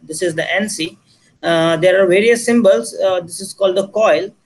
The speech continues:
And this is a latch and unlatch kind of operators. I will not explain much more deep into it, but this is a simple langu-, uh, logic that I make using ladder only. There is no other languages used in this,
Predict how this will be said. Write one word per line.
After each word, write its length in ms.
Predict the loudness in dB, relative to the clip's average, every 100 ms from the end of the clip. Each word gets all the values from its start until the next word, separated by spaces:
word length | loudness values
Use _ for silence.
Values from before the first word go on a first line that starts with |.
| _ _ _
And 320 | -8 -4 -4 -4
this 160 | -4
is 140 | -2 0
a 140 | 2
latch 420 | 2 0 -2 -2
and 100 | -4
unlatch 380 | -4 -2 -4 -4
kind 220 | -6 -4
of 120 | -4 -4
operators. 600 | -6 -4 -4 -2 -2 -4
I 160 | -6 -6
will 140 | -6
not 200 | -6 -6
explain 520 | -8 -8 -4 -2 -2 -4
much 200 | -6 -8
more 260 | -4 -4 -2
deep 220 | -4 -4
into 180 | -4 -2
it, 220 | -4 _ -16 -2
but 200 | -2 -2
this 100 | -6
is 80 | -6
a 80 |
simple 380 | -6 -6 -2 0
langu-, 440 | 2 2 0 0 0
uh, 240 | 0 2
logic 440 | 0 0 -2 -2
that 120 | -2 0
I 280 | -2 -4 -12 _ _ _
make 400 | -6 -2 -2 -2
using 260 | -2 0 2
ladder 380 | 2 2 2 0
only. 260 | -2 -8 -4
There 140 | -2
is 120 | -2 -2
no 220 | 0 0
other 160 | 0
languages 680 | -2 -2 -2 -4 -6 -8 -10
used 380 | -8 -8 -8 -10
in 160 | -6 -4
this, 280 | -4 -6